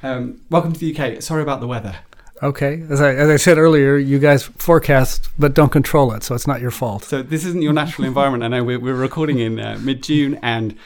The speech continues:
Speaker 1: we're having, you know, it's not, not quite such a, a good summer. You're from California, aren't you? Is that right?
Speaker 2: Well, I didn't, I didn't come to England for the sunshine, so I, I,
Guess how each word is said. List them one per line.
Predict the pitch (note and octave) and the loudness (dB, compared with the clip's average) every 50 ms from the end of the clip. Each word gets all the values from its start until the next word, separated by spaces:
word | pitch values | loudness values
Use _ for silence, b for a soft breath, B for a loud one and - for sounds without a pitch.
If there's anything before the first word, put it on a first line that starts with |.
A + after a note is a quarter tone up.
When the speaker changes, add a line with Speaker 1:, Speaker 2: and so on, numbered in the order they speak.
| B B B B B B B | B B B B B B B
Speaker 1:
we're | C3+ C#3 C3 | -4 -4 -2
having, | C3+ C#3+ C3 C3 C3 B2 B2 | -2 -2 -4 -4 -6 -6 -6
you | A2 C3 | -6 -6
know, | B2+ A#2 A2 G#2 G#2+ | -6 -6 -6 -8 -10
it's | C#3 D3+ D3 - - | -12 -14 -12 -10 -8
not, | F#3 F3+ D3+ D3+ | -8 -8 -8 -8
not | D#3 E3 F3 F3 F3 | -10 -10 -10 -10 -12
quite | - - F3+ F#3 _ | -16 -18 -18 -18 _
such | - - F3+ - - | -18 -18 -16 -14 -12
a, | C#3+ A#2+ A#2+ _ _ b b b b - | -12 -12 -12 _ _ b b b b -16
a | - | -12
good | A2+ C#3 B2+ - | -10 -10 -10 -10
summer. | - C3 A2+ A2 | -8 -8 -8 -6
You're | A2 B2 D#3 E3+ | -6 -6 -8 -8
from | - - C#3+ | -8 -10 -12
California, | C3 D3+ D3 C#3 - - E3 B2+ G#2+ | -10 -10 -12 -14 -14 -14 -14 -14 -14
aren't | A2 A#2 C#3+ E3+ | -14 -16 -16 -16
you? | F#3 F#3+ F#3+ | -18 -18 -18
Is | E3+ - | -18 -18
that | E3+ E3+ | -18 -16
right? | E3 E3 F#3+ G#3+ | -16 -16 -16 -14
Speaker 2:
Well, | D#3+ D#3 D#3 D#3+ D#3 | -12 -10 -8 -8 -8
I | D#3 D#3 | -8 -8
didn't, | D#3 E3 D#3+ D3 C3 - - | -10 -10 -10 -10 -10 -10 -10
I | C#3 D3+ | -8 -6
didn't | F#3 F#3 E3+ - | -4 -4 -4 -4
come | - E3 E3 D#3+ C#3 | -4 -4 -4 -4 -4
to | D3+ C#3 C3 B2+ B2 B2+ B2+ - - | -6 -6 -6 -8 -12 -14 -16 -14 -8
England | D3+ D#3 D3+ C#3+ C3 A#2+ | -6 -4 -4 -4 -4 -6
for | - C#3 | -8 -12
the | A#2 A2+ | -12 -12
sunshine, | - - C3+ C3 B2 - - B2 A2+ G#2+ G#2 A2 G2+ | -10 -8 -6 -6 -8 -8 -10 -12 -12 -12 -14 -16 -18
so | - - - A#2+ A#2 A#2 | -16 -16 -14 -14 -12 -12
I, | A#2 A#2 A#2 A#2 G#2+ G#2 D#3+ _ | -12 -14 -14 -16 -18 -20 -20 _
I, | - A#2+ A#2+ | -18 -18 -18